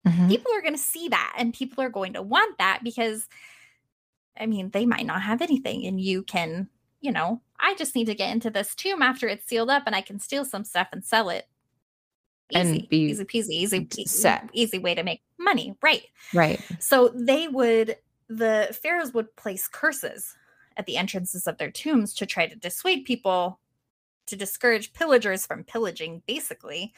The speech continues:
Speaker 2: so that they'd keep their stuff for the afterlife. His tomb was actually considered very modest. He had, uh, over five thousand items,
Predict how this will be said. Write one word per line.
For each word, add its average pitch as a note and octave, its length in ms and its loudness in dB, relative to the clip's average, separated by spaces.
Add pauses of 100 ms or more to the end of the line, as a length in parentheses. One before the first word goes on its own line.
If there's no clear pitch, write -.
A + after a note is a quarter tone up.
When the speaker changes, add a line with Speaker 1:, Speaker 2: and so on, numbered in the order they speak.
(720)
Speaker 2:
so A#3+ 240 2
that A3+ 160 2
they'd A3 180 0
keep A#3 180 -6
their G3 100 -2
stuff A3 280 0
for F#3+ 80 -8
the F3 100 -2
afterlife. - 520 -6 (720)
His - 380 -2
tomb C4+ 240 2
was A3+ 200 2
actually A3 600 -2
considered G3+ 680 -2
very F3 240 0
modest. E3+ 720 -4 (500)
He C4 320 -2
had, A3 540 2 (260)
uh, G3+ 580 2 (680)
over B3+ 260 2
five B3 480 2
thousand C4+ 680 -2
items, A#3+ 840 -2